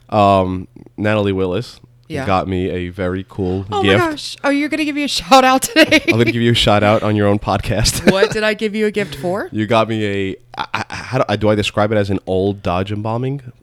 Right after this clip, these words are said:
Speaker 1: bottle?
Speaker 2: Mm-hmm. From
Speaker 1: Right?
Speaker 2: nineteen thirties.
Speaker 1: Um,
Speaker 2: Antique.
Speaker 1: my birthday was last weekend. and
Speaker 2: Happy
Speaker 1: Natalie,
Speaker 2: birthday.
Speaker 1: Thank you. Um, Natalie got me a really cool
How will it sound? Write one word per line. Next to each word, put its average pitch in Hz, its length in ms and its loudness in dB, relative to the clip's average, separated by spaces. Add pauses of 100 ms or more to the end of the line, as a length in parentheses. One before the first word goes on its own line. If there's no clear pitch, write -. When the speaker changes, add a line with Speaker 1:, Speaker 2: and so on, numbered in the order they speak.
(140)
Speaker 1:
bottle? 175 380 -4 (160)
Speaker 2:
Mm-hmm. 147 340 -12
From 104 100 -6
Speaker 1:
Right? 110 180 0
Speaker 2:
nineteen 185 400 -12
thirties. 90 500 -14 (180)
Speaker 1:
Um, 85 540 -4
Speaker 2:
Antique. 160 540 -12
Speaker 1:
my 98 160 -6
birthday 95 320 -6
was 95 180 -8
last 92 300 -10
weekend. 92 460 -10
and 82 40 -14
Speaker 2:
Happy 127 320 -4
Speaker 1:
Natalie, 156 180 -6
Speaker 2:
birthday. 196 1120 0
Speaker 1:
Thank 92 160 -8
you. 92 200 -12 (440)
Um, 85 500 -8 (200)
Natalie 92 360 -8
got 87 180 -8
me 90 160 -6
a 87 80 -6
really 92 680 -4
cool 90 540 -6